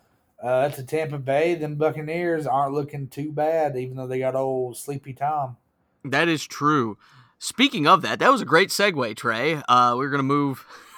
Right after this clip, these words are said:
Speaker 2: <laughs> right into the N F L. Uh, it was definitely the game of the day. It was supposed to be Aaron Rodgers and the undefeated Packers taking on Tom Brady and the Buccaneers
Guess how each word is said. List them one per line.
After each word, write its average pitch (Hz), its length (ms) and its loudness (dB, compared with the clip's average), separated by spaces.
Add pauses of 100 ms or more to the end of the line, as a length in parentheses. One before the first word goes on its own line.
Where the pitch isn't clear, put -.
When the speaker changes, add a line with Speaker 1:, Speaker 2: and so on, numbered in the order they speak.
Speaker 2:
<laughs> - 320 -8
right 160 300 8
into 165 180 0
the 156 140 2
N 156 100 4
F 139 140 0
L. 151 360 4 (440)
Uh, 139 220 8
it 170 100 4
was 175 180 4
definitely 202 380 2
the 147 120 -2
game 147 400 2
of 151 280 4
the 131 80 0
day. 147 320 2
It - 40 2
was 127 120 -2
supposed 147 300 0
to 123 60 -12
be 139 220 0
Aaron 147 240 4
Rodgers 139 460 8
and 123 80 -4
the 127 100 -6
undefeated 143 500 0
Packers 151 500 2
taking 143 380 -2
on 143 180 2
Tom 143 280 4
Brady 139 420 0 (460)
and 147 260 6
the 151 60 4
Buccaneers 147 720 6